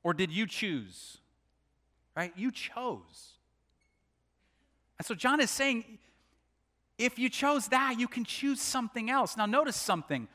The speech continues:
that the beast and the false prophet, they're thrown into the lake of fire. Revelation says the lake of fire is the second death. It's the end. You, when you're incinerated, ain't no more.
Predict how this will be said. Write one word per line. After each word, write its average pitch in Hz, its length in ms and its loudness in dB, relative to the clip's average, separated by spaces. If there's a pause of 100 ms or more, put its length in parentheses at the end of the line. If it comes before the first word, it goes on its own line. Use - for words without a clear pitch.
(300)
that 185 140 0
the 170 60 0
beast 202 640 4
and 180 160 2
the 160 60 4
false 226 340 6
prophet, 185 300 6
they're 226 100 4
thrown 214 240 0
into 160 160 -2
the 151 80 0
lake 165 220 4
of 147 80 -4
fire. 175 260 6
Revelation 151 500 0
says 139 200 -8
the 131 80 -2
lake 143 180 -2
of 131 60 -4
fire 139 180 0
is 123 100 -4
the 123 100 -10
second 139 420 -4
death. 123 180 -2
It's - 160 -10
the 139 220 2
end. 135 240 0 (320)
You, 147 100 0
when 165 140 0
you're 202 100 2
incinerated, 208 720 6
ain't 214 160 2
no 220 100 10
more. 214 400 8